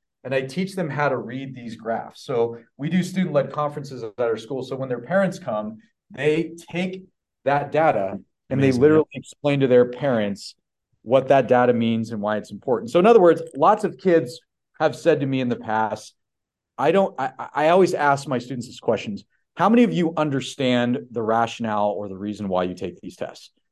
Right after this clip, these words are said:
Speaker 1: And many of them don't know why they take it. Some
Speaker 2: Yep.
Speaker 1: of them say, "Well, I take it because my teacher said that the state says I have to." And I always say, "No, don't tell your students that. You have to, you have to understand that you have to sell this test to your kids.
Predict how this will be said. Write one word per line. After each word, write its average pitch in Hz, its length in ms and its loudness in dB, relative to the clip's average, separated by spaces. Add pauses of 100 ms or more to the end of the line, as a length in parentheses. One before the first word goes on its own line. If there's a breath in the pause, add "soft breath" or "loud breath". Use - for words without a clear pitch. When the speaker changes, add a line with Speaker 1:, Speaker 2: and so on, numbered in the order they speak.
(320)
Speaker 1:
And 120 140 -2
many 147 180 2
of 135 120 2
them 120 280 2
don't 117 380 0 (260)
know 123 260 0
why 123 280 2
they 131 140 -4
take 139 260 -4
it. 107 100 -10
Some 143 160 -4
Speaker 2:
Yep. 143 80 2
Speaker 1:
of 139 60 -4
them 139 180 -4 (160)
say, 117 120 -2
"Well, 113 400 0 (400 loud breath)
I 110 120 -8
take 135 260 -2
it 131 80 -10
because 117 280 -4
my 110 120 -4
teacher 117 240 -10
said 113 280 -2
that 107 120 -6
the 113 60 -8
state 117 340 -6
says 104 240 -6
I 98 80 -4
have 113 240 -4
to." 101 160 -8
And 113 80 -4
I 123 120 0
always 151 300 0
say, 151 140 -4
"No, 147 460 0
don't 160 260 -2
tell 156 160 0
your 139 140 -2
students 147 320 -8
that. 87 180 -8
You 120 80 -4
have 180 220 -2
to, 160 200 2 (320)
you 175 100 4
have 214 100 6
to 208 100 -2
understand 175 460 -2
that 131 80 -2
you 143 80 0
have 151 140 0
to 127 100 -10
sell 143 420 2
this 127 220 -6
test 107 320 -10
to 117 60 -6
your 98 100 -6
kids. - 400 -6